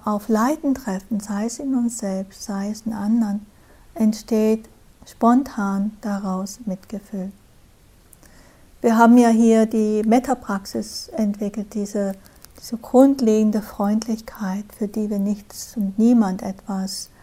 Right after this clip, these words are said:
äh, leisten muss. Und diese Qualität, wenn die auf Leiden trifft, spontan wandelt sie sich in Mitgefühl. So einfach, sie geht daraus hervor.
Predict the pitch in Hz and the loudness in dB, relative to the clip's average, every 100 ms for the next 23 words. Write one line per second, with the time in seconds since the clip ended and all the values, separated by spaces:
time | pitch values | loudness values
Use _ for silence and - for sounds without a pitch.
0 | - _ _ - 208 202 202 202 196 220 | -20 _ _ -6 -2 -2 -2 -2 -2 -2
1 | - - 196 185 - - - _ _ _ | -4 -2 -2 -2 -10 -20 -20 _ _ _
2 | _ _ _ _ _ _ - - - - | _ _ _ _ _ _ -20 -20 -14 2
3 | 233 226 - 294 - 320 - 240 240 233 | 4 4 2 -4 -4 -6 -2 -2 0 -4
4 | - 240 226 220 - 208 208 214 254 196 | -2 2 2 2 -2 -2 0 -2 -2 -2
5 | 196 196 - - - - 208 202 233 262 | -2 -6 -12 -20 -20 -6 -4 -2 -2 0
6 | 254 247 208 208 - 403 - - 269 262 | -2 -2 -6 -6 -12 -18 -6 2 2 2
7 | - 208 185 190 - - _ - 202 202 | -2 -6 -4 -6 -10 -18 _ -8 -4 -2
8 | 202 190 196 190 208 202 - - 196 202 | -4 -6 -8 -8 -10 -12 -14 -8 -6 -4
9 | 196 196 - 214 - 202 208 - - - | -6 -8 -12 -14 -12 -12 -12 -18 -20 -20
10 | - - - - - - - _ - - | -20 -20 -20 -20 -20 -20 -20 _ -20 -20
11 | _ - - 233 208 220 208 214 240 226 | _ -20 -10 -6 -4 -6 -6 -6 -4 -2
12 | 208 196 208 - 208 226 233 214 214 | -2 -2 -6 -6 -8 -6 -2 0 -2